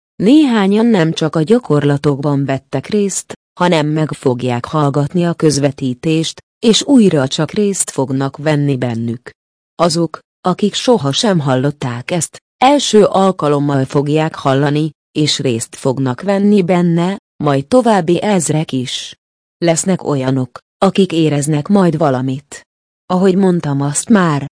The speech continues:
olyanok is lesznek, akik pedig nem, mert számotokra minden az időzítésről szól. Egyediek vagytok ezen a bolygón, így soha sincs olyan időszak, amikor egyetlen olyan ezoterikus spiruláról adunk át nektek információt,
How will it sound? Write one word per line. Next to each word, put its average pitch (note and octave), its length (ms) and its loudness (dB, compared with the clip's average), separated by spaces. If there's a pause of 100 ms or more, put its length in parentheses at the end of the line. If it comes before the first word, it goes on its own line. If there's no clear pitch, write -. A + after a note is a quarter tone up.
(140)
olyanok D3+ 500 2
is C#3 160 -6
lesznek, F3 600 -4 (260)
akik F#3 280 0
pedig E3+ 360 -2
nem, D3+ 320 2 (260)
mert G3 240 2
számotokra C#3 800 -2
minden F#3 480 2
az D3+ 160 0
időzítésről C#3+ 1000 0
szól. B2 400 -4 (440)
Egyediek C3+ 600 0
vagytok G3 520 -2
ezen F3+ 300 2
a C#3 80 0
bolygón, C#3+ 680 2 (200)
így G3 180 0
soha E3 420 2
sincs B3 380 0
olyan F#3+ 240 4
időszak, E3+ 680 0 (260)
amikor F3 420 2
egyetlen F#3 540 0
olyan D#3+ 300 0
ezoterikus F#3 800 0
spiruláról E3+ 880 2
adunk D3+ 360 0
át F3 220 -2
nektek D3 540 -4
információt, E3+ 1200 -2